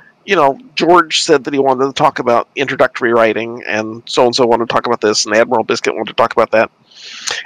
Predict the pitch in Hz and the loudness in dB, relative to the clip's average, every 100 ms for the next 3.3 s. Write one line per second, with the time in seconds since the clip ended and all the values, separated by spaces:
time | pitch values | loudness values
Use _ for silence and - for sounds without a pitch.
0 | - 190 196 196 196 254 247 214 208 - | -6 -2 0 2 0 0 -2 -2 -2 -2
1 | - 240 240 180 160 160 180 - _ _ | 0 0 2 2 2 0 -4 -6 _ _
2 | _ _ _ _ _ _ _ _ _ - | _ _ _ _ _ _ _ _ _ -4
3 | 139 151 | 4 4